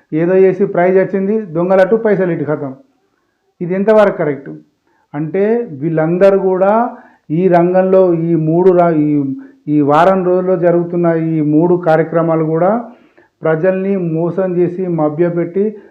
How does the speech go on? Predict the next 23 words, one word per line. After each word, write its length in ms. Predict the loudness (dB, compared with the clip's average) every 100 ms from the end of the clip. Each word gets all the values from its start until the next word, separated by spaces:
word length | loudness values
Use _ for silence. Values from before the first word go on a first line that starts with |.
| _ -4
తమ 200 | -2 -2
స్వార్థం 500 | 0 2 2 0 -2
కోసం 360 | 0 0 0
ప్రజల్ని 540 | -2 -2 0 0 -2 -2
వాడుకునే, 840 | 0 0 0 -2 -4 -2 -4 -6 -20 _ -2
లేకపోతే 400 | 0 0 -2 -4
తన 260 | -2 -4
స్వార్థం 500 | -2 0 0 0 -4
కోసం 420 | -4 -4 -2 -4 -6 -18 _ _ -10
ఇతరుల 360 | -2 2 2 4
వ్యవస్థను 520 | 4 2 2 -4 0
వాడుకునే 800 | 0 0 -2 -2 -2 -2 -4 -6 -20 _ _ _ _ _
ఆలోచనే 600 | -2 2 6 6 4 0 0
తప్ప 300 | -2 -2 -2 -2 -6 -10
నిజమైన 720 | -6 -4 2 2 2 0 -2 -2
నిస్వార్థపూరితమైన 1400 | -2 -4 -2 -2 -2 -6 -6 -8 -6 -6 -4 -4 -4 -6 -10 -20 _ _ _ -8
సేవ, 300 | -2 0 2
రాజకీయాలు, 1300 | 2 0 -2 -2 -2 -6 -4 -2 -2 -2 -4 -8 -4
ప్రేమలు, 460 | -2 0 0 -2
అభిమానాలు 760 | -4 -4 -6 -4 -4 -4 -4 -4
లేవు 480 | -4 -4 0 2 0
అని 180 | 0 -2
చెప్పని 420 | -4 -6 -8